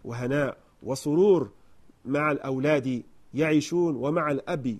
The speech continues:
والأم يعيشون ويهنؤون ويسرون ويربون التربية الحسنة. أسأل الله جل جلاله أن يجمع شمل كل زوجين على خير.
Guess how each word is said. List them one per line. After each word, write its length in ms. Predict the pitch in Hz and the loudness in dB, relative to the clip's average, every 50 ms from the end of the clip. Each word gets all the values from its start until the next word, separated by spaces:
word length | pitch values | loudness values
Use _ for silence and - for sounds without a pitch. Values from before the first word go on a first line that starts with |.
| - - | -6 -4
والأم 480 | 139 147 147 - - 185 165 147 131 | -2 -2 0 0 0 -2 0 0 -2
يعيشون 680 | 123 117 123 156 160 160 151 151 - 190 190 165 135 | -2 -2 0 0 2 2 2 0 0 0 0 0 0
ويهنؤون 640 | 127 147 185 208 190 160 151 156 139 175 196 180 147 123 | 2 2 2 2 2 0 0 -2 -2 0 0 0 0 2
ويسرون 720 | 131 175 208 214 - - 170 156 170 214 214 196 156 - - - - - - - _ - | 2 2 2 2 2 -2 -4 -4 -2 0 2 2 0 0 -4 -14 -20 -20 -20 -20 _ 0
ويربون 640 | 131 170 196 190 175 160 139 123 135 160 160 147 147 | 4 6 6 6 6 4 0 0 0 0 2 2 0
التربية 580 | 135 139 139 - - 139 131 123 151 160 151 151 | -2 -4 -6 -4 -4 -4 -2 0 2 0 0 0
الحسنة. 480 | 143 123 - 160 165 - 151 143 139 127 - _ _ _ _ - | -4 -6 -6 -6 -6 -4 -2 -4 -4 -4 -8 _ _ _ _ -2
أسأل 320 | 214 208 - - - 170 | -2 -2 -2 -2 -4 -4
الله 240 | 156 165 185 170 156 | -2 -2 0 0 0
جل 320 | 139 160 208 233 208 180 | 0 0 0 0 0 0
جلاله 400 | 160 135 143 135 127 110 95 87 - _ _ _ _ _ _ _ _ _ _ _ - - - - - 143 | 0 0 0 0 0 -2 -4 -6 -12 _ _ _ _ _ _ _ _ _ _ _ -20 -20 -20 -14 -8 -4
أن 100 | 147 151 | -2 0
يجمع 560 | 170 180 143 143 143 143 135 131 127 110 - - | 0 0 -2 -2 0 0 0 0 0 -2 -4 -6
شمل 340 | - - 202 214 208 170 151 | -6 -2 -2 0 0 0 -2
كل 260 | 143 - 165 165 151 | -2 -4 -6 -6 -6
زوجين 540 | 135 110 135 127 120 131 147 147 139 127 117 | -4 -2 -4 -4 -2 -2 -2 -2 -2 -2 -2
على 240 | 110 113 117 113 110 | -2 -2 -2 -2 -2
خير. 280 | 107 - 117 95 87 | -4 -6 -8 -8 -10